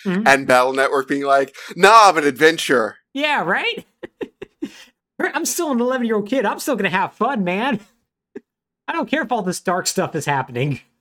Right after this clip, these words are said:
Speaker 1: <laughs> So, she's gonna be completely correct about this, by the way, because it turns
Speaker 2: Hmm.
Speaker 1: out a Navi named Circus Man dot E X E uses the event to su-, suck up all the fun energy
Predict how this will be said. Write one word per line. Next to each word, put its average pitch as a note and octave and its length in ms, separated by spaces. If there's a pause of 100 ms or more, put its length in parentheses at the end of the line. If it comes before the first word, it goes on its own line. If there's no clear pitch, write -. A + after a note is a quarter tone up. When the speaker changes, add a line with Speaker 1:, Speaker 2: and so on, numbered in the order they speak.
(560)
Speaker 1:
<laughs> - 40 (1080)
So, B3 280 (640)
she's D#4+ 160
gonna C#4 140
be B3 80
completely D3+ 360
correct G#2 240
about F#2+ 300
this, G2+ 140
by G#2+ 220
the G#2 80
way, G2+ 320
because C3+ 240
it A#2+ 80
turns C3+ 160
Speaker 2:
Hmm. B2+ 60
Speaker 1:
out D#3+ 200
a C3+ 140
Navi D3 360
named G2+ 260
Circus - 340
Man C3 260
dot B2+ 240
E D4 180
X - 220
E E3+ 320 (220)
uses A#3 280
the F3+ 160
event C#3+ 280
to A#2+ 80
su-, G3 420
suck A#3+ 280
up - 160
all D3+ 160
the A#2 120
fun F#4 380
energy A#2 640